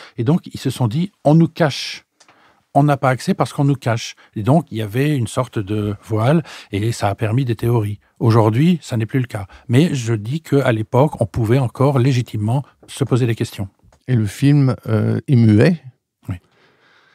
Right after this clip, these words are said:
Speaker 2: Ça nous aurait bien aidé si on avait entendu les trois coups de feu. Enfin, ça nous aurait bien aidé à établir les faits plus rapidement. Euh, et il n'a été montré à la télé américaine qu'en mille neuf cent soixante-quinze.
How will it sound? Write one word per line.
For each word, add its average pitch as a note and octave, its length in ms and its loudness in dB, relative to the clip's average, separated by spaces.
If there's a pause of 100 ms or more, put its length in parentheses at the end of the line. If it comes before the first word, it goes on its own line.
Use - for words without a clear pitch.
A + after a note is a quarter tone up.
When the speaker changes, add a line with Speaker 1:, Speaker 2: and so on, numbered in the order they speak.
(240)
Speaker 2:
Ça - 120 -8
nous A2+ 160 -2
aurait A#2 140 2
bien B2+ 220 4
aidé A#2+ 320 0
si - 180 -12
on A#2 80 -6
avait G#2+ 140 -6
entendu A2+ 400 -4
les A2 120 -4
trois G2+ 200 -8
coups - 180 -16
de - 60 -20
feu. D3 240 -12 (260)
Enfin, C3 80 0
ça A#2+ 120 0
nous A#2 140 4
aurait A2 140 0
bien G#2+ 140 2
aidé G2+ 360 -4
à - 200 -16
établir G#2+ 320 -8
les G#2+ 80 -4
faits A#2 180 -10
plus - 100 -8
rapidement. A2+ 460 -4 (480)
Euh, A2+ 460 -6
et C3 260 2
il B2 160 2
n'a A2+ 140 2
été A2 160 -2
montré B2 400 2
à C3 40 2
la A#2 80 0
télé A2+ 220 -4
américaine A#2 720 -2
qu'en A#2+ 160 -8
mille A2 140 -2
neuf G#2 100 -4
cent B2 120 -8
soixante-quinze. G#2 720 -8